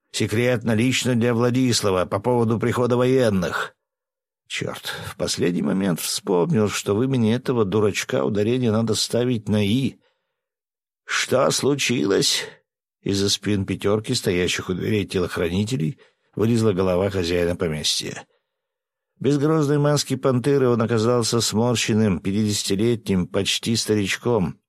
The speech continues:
и явно нервничал. «Срочная секретная информация!» — закричала сзади лжеванесса. «Про военных!» «Молодец, девочка. Вес её слов явно больше, чем хана».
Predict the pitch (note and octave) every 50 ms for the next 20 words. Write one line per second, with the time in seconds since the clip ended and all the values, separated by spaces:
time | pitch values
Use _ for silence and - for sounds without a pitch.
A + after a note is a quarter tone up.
0 | _ _ - G2+ G2 F#2+ G2+ G#2 G2+ F#2 G2 F#2+ F#2+ F#2+ G2+ F#2 D#2 C#2+ C2+ -
1 | - - - C2+ - - _ _ _ _ _ _ _ _ _ _ _ _ _ _
2 | _ _ _ _ _ _ - - - E3+ E3 E3+ - - - - - D3 C#3+ C#3
3 | - D3+ - - C#3+ C3+ C3 - - A#2+ B2+ A#2 A2+ - A#2 A2 G2+ A2 G2 E2+
4 | E2 - - - F2+ F#2+ F2 F2 E2+ - G2 F2 - G#2+ F#2 F2 E2+ E2 D#2 E2
5 | F#2 F2 D#2+ E2 E2 D#2 D2+ E2+ E2+ E2 E2+ D#2 D2+ D2 - - - - - -
6 | - - G#3+ G#3 G3+ F3+ C#3+ A2 F2 D#2+ D2+ - - - - - - _ _ _
7 | _ _ _ _ _ _ - - A1+ - - B1+ - - G#2 G#2 F#2+ F2 E2+ F#2+
8 | F2+ E2+ F2 - - - - - - - - - - - A2+ G#2+ A2 G#2+ - G#2+
9 | F#2+ E2+ - - F2 G2+ G2 - - F#2 F#2 G2 F#2 F2+ F2+ D#2+ D2 F#2+ G2+ G2+
10 | - - F2 - - G2 D2+ C#2 - - D2+ C2 - - -